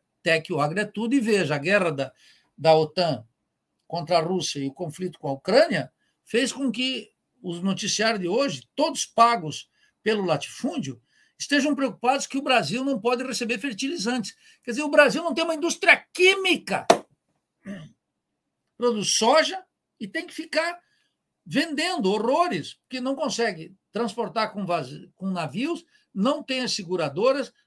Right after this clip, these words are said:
não tem os bancos, não tem os fertilizantes que vêm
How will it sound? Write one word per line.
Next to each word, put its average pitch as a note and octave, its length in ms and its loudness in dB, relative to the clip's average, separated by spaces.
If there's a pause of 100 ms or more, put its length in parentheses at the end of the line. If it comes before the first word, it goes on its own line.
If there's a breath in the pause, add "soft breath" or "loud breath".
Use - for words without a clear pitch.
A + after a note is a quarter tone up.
não C#4+ 260 -2
tem B3+ 180 -2
os E3 140 -4
bancos, B3+ 600 -4 (240)
não D#4 320 0
tem D4+ 480 -6 (320)
os - 260 0
fertilizantes D4 1600 -4 (360)
que A#3 120 -6
vêm C4 340 -2